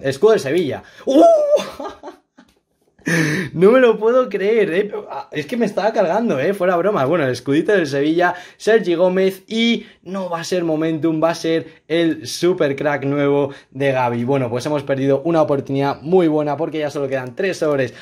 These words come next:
para finalizar. Darle like y suscribiros por lo que acaba de pasar adivinando que era el escudo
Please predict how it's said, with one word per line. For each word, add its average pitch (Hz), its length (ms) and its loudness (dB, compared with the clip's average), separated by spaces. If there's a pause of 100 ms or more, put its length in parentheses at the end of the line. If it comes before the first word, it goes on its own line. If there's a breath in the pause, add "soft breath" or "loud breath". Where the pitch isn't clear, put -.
(100)
para 190 220 4
finalizar. 151 720 -2 (160 loud breath)
Darle 147 360 -2
like 135 260 -2
y 127 60 -4
suscribiros 127 640 -2
por 123 200 -6
lo 117 120 -2
que 113 60 -4
acaba 120 200 -2
de 120 80 2
pasar 120 460 -4
adivinando 117 640 -2
que 113 100 -8
era 120 160 0
el 113 60 -2
escudo 117 400 -2